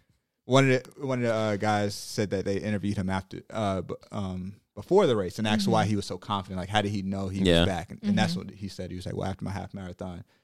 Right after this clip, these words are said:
Speaker 1: I did a fourteen mile run with a very difficult workout." He wouldn't share what the workout was.
Speaker 2: Mm-hmm.
Speaker 3: Yeah.
Speaker 1: And then a couple of days after that, I did twenty times four hundred. So,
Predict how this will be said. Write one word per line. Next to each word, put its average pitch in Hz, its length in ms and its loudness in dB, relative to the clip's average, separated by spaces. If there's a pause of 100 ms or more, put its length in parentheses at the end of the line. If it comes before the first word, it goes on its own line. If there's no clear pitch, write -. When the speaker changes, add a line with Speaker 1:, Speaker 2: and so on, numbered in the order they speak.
(180)
Speaker 1:
I - 60 -12
did 92 140 -6
a 87 40 -6
fourteen 92 500 -6
mile 87 220 -6
run 90 380 -4
with 95 220 -10
a 90 180 -8
very 98 260 -4
difficult 95 400 -6
workout." 90 340 -6
He 101 80 -2
wouldn't 98 180 -6
share 95 200 -2
what 85 100 -6
the 85 80 -6
workout 90 380 -6
was. - 300 -10
Speaker 2:
Mm-hmm. 208 240 6
Speaker 3:
Yeah. 87 140 8
Speaker 1:
And 98 140 4
then 101 100 2
a 95 60 -2
couple 95 240 -4
of 85 60 -6
days 90 200 -6
after 87 220 -8
that, 87 140 -6
I 80 40 -6
did 82 160 -10
twenty 90 260 -12
times - 240 -12
four - 180 -8
hundred. - 300 -10
So, 90 280 -6